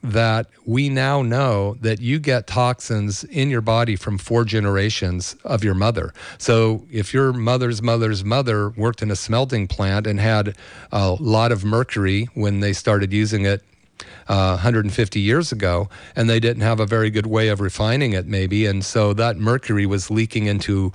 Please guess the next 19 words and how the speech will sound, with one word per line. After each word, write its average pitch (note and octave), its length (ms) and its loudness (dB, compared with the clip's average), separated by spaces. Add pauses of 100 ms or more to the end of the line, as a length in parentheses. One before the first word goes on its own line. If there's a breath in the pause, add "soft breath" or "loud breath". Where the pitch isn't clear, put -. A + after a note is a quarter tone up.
(220 loud breath)
out B2 160 4
of G#2 120 0
her C#3+ 180 0
teeth, G2 480 -4 (480 loud breath)
and A#2 200 2
then A#2 140 2
she C#3+ 220 -2
passed A#2+ 320 0
that A2+ 160 -2
down A2+ 240 0
to G2+ 120 -2
her B2 220 2
mother G2 480 -2 (160)
that A2+ 160 2
added A2 320 0
her C#3+ 180 2
own A2 200 0
mercury, F#2+ 480 0
lead, G2 480 0